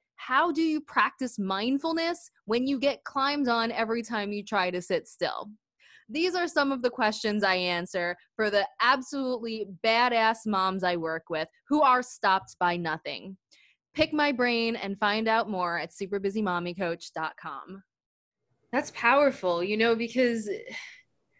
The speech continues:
the people around us have such a big influence. You know, um, when you start a different path,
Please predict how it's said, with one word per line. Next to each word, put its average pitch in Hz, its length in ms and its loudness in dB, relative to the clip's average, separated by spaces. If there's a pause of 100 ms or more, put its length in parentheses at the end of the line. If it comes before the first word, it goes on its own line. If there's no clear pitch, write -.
(380)
the 233 140 2
people 269 500 -2
around 196 420 2
us 277 540 -6 (340)
have 202 340 0 (120)
such - 720 -4
a 233 80 0
big 190 260 0
influence. 156 1040 -8 (480)
You 196 160 -4
know, 208 480 2
um, 175 640 -4 (1040)
when 214 240 2
you 247 260 2
start 233 420 4
a 208 60 2
different 208 420 -4
path, 160 460 0